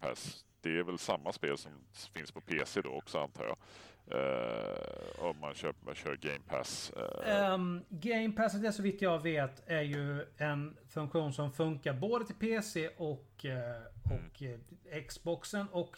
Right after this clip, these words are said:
Speaker 2: det, det ska väl i stort sett vara samma utbud liksom,
Speaker 1: Mm.
Speaker 2: som jag, som jag har
Speaker 1: Ja, men
Speaker 2: förstått det i alla fall.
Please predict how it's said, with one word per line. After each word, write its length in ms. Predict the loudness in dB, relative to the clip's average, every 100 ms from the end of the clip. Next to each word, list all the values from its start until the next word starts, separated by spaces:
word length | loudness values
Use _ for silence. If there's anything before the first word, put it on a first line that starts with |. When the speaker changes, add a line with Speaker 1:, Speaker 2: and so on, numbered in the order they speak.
| -2
Speaker 2:
det, 200 | -2 -2 -10 -20 -20 -20 -6
det 100 | -4
ska 640 | -4 -6 -4 0 0 2
väl 120 | 0
i 60 | -2
stort 280 | -2 -4 0
sett 200 | -2 0
vara 80 | -2
samma 640 | 2 2 2 0 0 -2 0
utbud 760 | -2 -2 -6 -6 -6 -6 -6 -6
liksom, 380 | -6 -6 -6
Speaker 1:
Mm. 120 | -6 -6
Speaker 2:
som 320 | -4 -4 -2
jag, 380 | -4 -6 -8 -14 -18 -18
som 160 | -4 2
jag 80 | 4
har 60 |
Speaker 1:
Ja, 40 | 4
men 80 | 2
Speaker 2:
förstått 320 | 0 -2 -4
det 60 |
i 20 | -14
alla 120 | -14
fall. 180 | -16